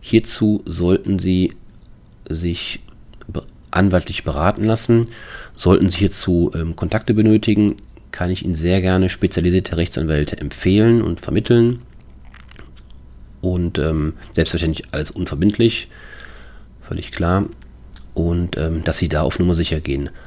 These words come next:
Weil ansonsten, hatte ich eben ja schon gesagt, kann es sehr, sehr teuer werden. Und das, ähm, ist für alle Beteiligten sehr, sehr unglücklich.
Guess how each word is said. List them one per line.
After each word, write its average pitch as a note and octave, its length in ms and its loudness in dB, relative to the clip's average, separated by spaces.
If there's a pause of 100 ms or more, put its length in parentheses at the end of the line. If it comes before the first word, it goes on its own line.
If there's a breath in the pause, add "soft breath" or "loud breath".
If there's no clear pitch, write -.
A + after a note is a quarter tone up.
(180 loud breath)
Weil D2+ 100 0
ansonsten, F2+ 680 4
hatte D#2 140 0
ich D#2 120 -4
eben D#2+ 140 -2
ja D2+ 80 -2
schon D#2+ 200 -4
gesagt, E2 500 -4 (220)
kann D#2+ 200 0
es D#2 140 0
sehr, E2 540 2
sehr E2 240 0 (160)
teuer E2 300 2
werden. D2 360 -4 (1000 loud breath)
Und - 200 -6
das, - 380 0
ähm, E2 380 0
ist - 140 -4
für - 160 0
alle D#2+ 120 4
Beteiligten D#2+ 680 0 (440)
sehr, D#2 280 -2
sehr D2+ 200 -2
unglücklich. - 600 -4